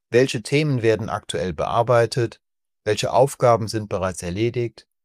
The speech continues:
Wer übernimmt welchen nächsten Schritt? Bis wann soll eine Maßnahme umgesetzt sein? Wo treten Hindernisse auf? Alles wird für alle sichtbar.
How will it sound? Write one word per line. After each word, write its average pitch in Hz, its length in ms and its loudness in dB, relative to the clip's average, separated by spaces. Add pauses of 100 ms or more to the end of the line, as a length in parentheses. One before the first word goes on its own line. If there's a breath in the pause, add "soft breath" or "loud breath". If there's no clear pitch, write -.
(140)
Wer 143 300 4
übernimmt 117 500 -2
welchen 98 360 0
nächsten 87 380 -4
Schritt? - 500 0 (180)
Bis - 220 -4
wann 143 380 2
soll 120 260 4
eine 101 200 -4
Maßnahme 87 580 -2
umgesetzt 123 680 0
sein? 104 340 -2 (400)
Wo 98 100 -4
treten 110 360 -2
Hindernisse 120 680 4
auf? 98 340 -4 (260)
Alles 131 640 0
wird 110 320 -2
für - 340 -8
alle 104 480 -2 (180)
sichtbar. - 560 -8